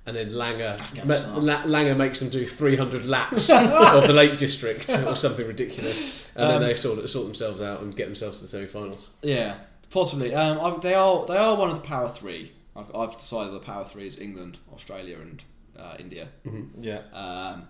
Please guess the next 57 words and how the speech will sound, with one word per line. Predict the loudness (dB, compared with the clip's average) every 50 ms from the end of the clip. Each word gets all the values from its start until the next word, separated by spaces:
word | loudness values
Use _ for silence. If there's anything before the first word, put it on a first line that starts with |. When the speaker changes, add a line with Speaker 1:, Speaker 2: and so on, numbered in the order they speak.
| -20 -12 -8
Speaker 1:
Just | -6 -4 -4 -4
like | -4 -2
Speaker 3:
The | -2 -2
Speaker 1:
the | 0
Speaker 3:
bookies | -2 -2 0 0 0 0
Speaker 1:
bookies. | 2 6 8
Speaker 3:
were | 8
really | 8 8 8
Speaker 2:
<laughs> | 8 8 8 8
yeah, | 6 6 4 4 2 2 0 -8 -8 -4
and | -4 -2 0 0
I, | 0 0 0 -2 -6 -8 -6
yeah, | -6 -6 -6 -6 -6
and | -2 0
I | 0 0 0
think, | 0 -2 -2 -2 0 0 0 0 -2
um, | -2 -4 -6 -6 -8 -10 -12 -12 -14 -14 -14 -14
I | -12
think | -10 -8 -6
they'll | -4 -4
have | -2 -2 -2
enough | 0 0 -2 -2 -4 -6 -10 -16 -18 -16
to | -12
beat | -8 -4 -4 -4 -4 -4
most | -4 -4 -4 -6 -6 -6
teams. | -6 -4 -4 -4 -6 -8 -12 -16 -20 -20 -20 -20 -20 -20 -10 -2 0
But | 2 2 2 0 -4 -8 -14 -20 -20 -20 -18 -12
my | -8 -6 -4 -4 -4 -4 -4 -4 -4
issue | -4 -2 -2 0 0 -2 -2 -4 -4 -4 -6 -6 -6 -6
with | -8 -8
them, | -8 -10
and | -10
I | -10
think | -10 -8 -8
they, | -8 -8 -8
this | -8 -10 -10 -12
is | -10
where | -10 -8
they | -8 -8 -8
might | -8 -8 -8 -8 -8 -10
be | -12
upset, | -12 -12 -12 -10 -10 -10 -12 -14 -18 -20 -20 _ -16 -14
is | -12 -12 -10 -12 -12
that | -12 -12 -12 -10 -8
I | -6 -6 -6
don't | -4 -6 -8 -10 -10
think | -12 -14 -14 -14 -14
they'll | -12 -12 -12 -12
post | -12 -12 -12 -12 -12 -14 -16 -18
four | -16 -14 -14 -14 -14
hundred | -14 -16 -14 -14 -14 -14 -14 -14 -16
or | -16 -16
chase | -14 -14 -14 -14 -14 -14
three | -14 -14 -16
hundred | -16 -16 -16 -16
and | -18 -18
fifty. | -18 -20 -20 -20 -20